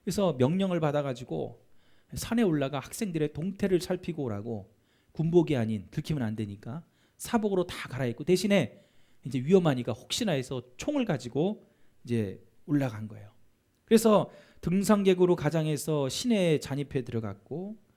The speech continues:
산에 올라갔다 이제 내려왔는데 그 시내 입구에 보초를 서고 있던 다섯 명의 대학생들에게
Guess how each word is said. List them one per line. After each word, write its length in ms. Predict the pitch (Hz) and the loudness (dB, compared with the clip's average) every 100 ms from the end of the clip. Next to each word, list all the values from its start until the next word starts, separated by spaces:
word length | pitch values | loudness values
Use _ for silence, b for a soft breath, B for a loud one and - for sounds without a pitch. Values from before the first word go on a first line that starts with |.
| _ _ | _ _
산에 260 | - 220 226 | -6 0 4
올라갔다 480 | 165 165 151 151 143 | 4 4 2 0 -4
이제 280 | 139 135 117 | -4 -6 0
내려왔는데 1300 | 120 190 170 113 113 110 98 92 120 139 107 95 120 _ - _ _ _ _ _ _ _ _ _ _ _ _ _ - | 4 6 4 2 -2 -6 -8 0 4 6 4 -2 -12 _ -20 _ _ _ _ _ _ _ _ _ _ _ _ _ -8
그 560 | - 262 277 262 208 | 6 8 10 8 6
시내 600 | 165 - 277 262 226 196 | 4 0 2 6 6 6
입구에 560 | 175 147 - 151 135 123 | 4 2 -4 0 0 0
보초를 440 | - 185 226 202 | 2 2 4 2
서고 220 | 175 175 160 | 2 0 -2
있던 320 | - 139 143 | -2 -8 -8
다섯 260 | - 143 | -8 -6
명의 420 | 147 135 123 127 135 | -4 -2 -4 -4 -6
대학생들에게 840 | - 143 151 143 120 104 98 135 | 0 0 0 -8 -8 -8 -6 -10